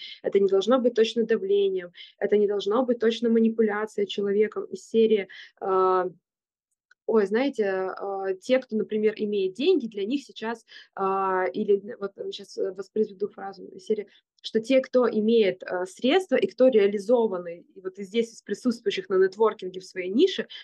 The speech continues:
для него не будет проблемой купить вот этот продукт, потому что он понимает ценность.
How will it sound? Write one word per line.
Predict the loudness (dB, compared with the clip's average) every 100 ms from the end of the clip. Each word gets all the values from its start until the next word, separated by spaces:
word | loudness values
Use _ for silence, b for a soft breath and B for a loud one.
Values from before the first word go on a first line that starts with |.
| 0
для | 4
него | 4 2 2
не | 4 4
будет | 4 2 0
проблемой | -4 -4 0 2 2 0 -4 b _
купить | -2 2 2 2
вот | -2
этот | -2 -4
продукт, | -4 -4 2 0 0
потому | -8 -4 -4 -4
что | -2
он | -2 -2
понимает | -2 -2 -2 -2 -4
ценность. | -8 -6 -6 -10 -20 _